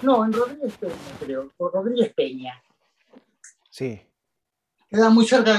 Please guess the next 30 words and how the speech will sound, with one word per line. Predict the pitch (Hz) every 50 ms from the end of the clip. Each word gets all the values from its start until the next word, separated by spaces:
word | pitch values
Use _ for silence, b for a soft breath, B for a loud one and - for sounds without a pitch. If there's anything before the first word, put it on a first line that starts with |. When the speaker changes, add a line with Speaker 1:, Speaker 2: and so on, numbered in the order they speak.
| 220 -
Speaker 1:
a | 214
dos | 226 262 254
cuadras | - 254 254 247 233 202 165
de | 175 175 175
Avenida | 170 165 175 185 196 202 202 185
Corrientes. | - - 170 160 143 131 120 113 113 113 - 117 113 - - - _ _ _ b b b b b b b
Y | 269 277
había | 277 285 277 311 320 285
dos | 262 294 285 226
banjos | 202 254 277 285 277 262 233 -
en | 214 196 196
la | 185 185
vidriera | 185 190 185 202 220 247 262 269 254 262 254 254
que | - 165
estaban | - - 214 233 240 233 214 185 180
bárbaros, | 208 220 202 185 151 147 143 143 139 131 127 _
para | - 156 151 156 160
mí | 180 208 220 233
eran | 220 208 180 165 156
una | 151 165 160 156 151
cosa | - 170 - - 160
increíble. | 143 143 165 175 196 196 175 156 139 131 - 143 - _ -
Entré | 202 220 220 220 262 233 294 294 277 254 _ _ _ _
quinientas | - 220 247 277 302 320 320 269 220 240 233
veces | 247 262 247 233 208
a | 196 190
preguntarles, | - 185 180 180 190 202 208 247 240 220 214 208 208 220 226 220 - _ _ _ _ _ _ _ -
a | 151 151
ver | 165 175 170
si, | 170 - 175 165 156 151 147 139 131 127